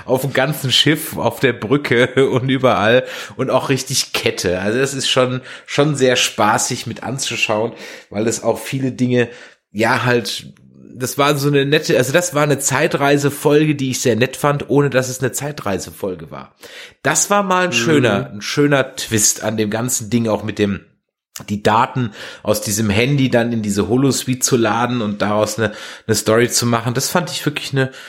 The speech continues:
Speaker 1: eine interessanten Twist und, äh, eine schöne Geschichte.
Speaker 2: Ja, da muss ich sagen, also die Folge fand ich eher noch die, eine der schwächeren in der, äh,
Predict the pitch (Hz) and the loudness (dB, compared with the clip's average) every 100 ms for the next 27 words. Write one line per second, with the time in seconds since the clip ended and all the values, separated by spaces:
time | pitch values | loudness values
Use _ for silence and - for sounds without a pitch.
0 | - - 113 120 - 120 - 113 139 147 | -16 -2 0 2 2 2 2 2 0 -2
1 | 143 135 127 - - 143 147 - 123 113 | 0 -2 -2 -4 0 2 2 0 -2 -4
2 | - 120 117 113 113 - 131 120 113 120 | -2 2 2 2 0 -2 -2 -2 -6 -10
3 | - - 85 _ _ _ _ _ _ _ | -12 -14 -20 _ _ _ _ _ _ _
4 | _ _ - 180 143 135 147 160 165 196 | _ _ -4 0 0 2 2 4 4 4
5 | 202 - 170 175 - 151 147 180 190 - | 2 2 2 2 2 0 0 -2 -6 -2
6 | 156 180 175 185 185 170 - - 151 175 | 2 2 4 4 4 2 -4 -6 -2 0
7 | 180 170 - - 143 151 175 170 165 160 | 0 -2 -4 -8 0 4 6 4 4 2
8 | 156 - - 151 - 127 160 139 135 - | 0 -6 -12 -8 -4 -2 0 0 -2 -2
9 | - 127 - 147 135 139 135 123 123 123 | -2 -4 -4 -4 -4 -2 -2 -2 0 -2
10 | - - - - 127 123 | -2 -8 -18 -10 -8 -8